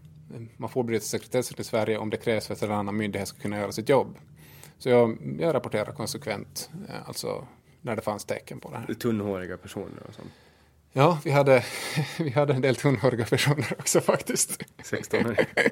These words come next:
Speaker 1: <laughs> Ja, sextonåringar. Nej, men, nej, men, eh, ja, jag rapporterar konsekvent för att,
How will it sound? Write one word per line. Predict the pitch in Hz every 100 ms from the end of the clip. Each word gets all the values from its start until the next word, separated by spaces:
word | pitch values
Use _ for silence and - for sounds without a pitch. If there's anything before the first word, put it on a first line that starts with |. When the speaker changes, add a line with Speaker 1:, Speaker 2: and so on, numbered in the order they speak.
| -
Speaker 1:
<laughs> | 226 - - -
Ja, | 107 139
sextonåringar. | - - - 135 - - - - - 117
Nej, | 131 135
men, | 135 135 -
nej, | 143 135
men, | 127 123 120 113 113 - _ _ -
eh, | 139 135 123 - - - - 185 147 - _ _
ja, | 113 113 139
jag | 139
rapporterar | 127 127 110 104
konsekvent | 104 110 - - 98 -
för | 117
att, | -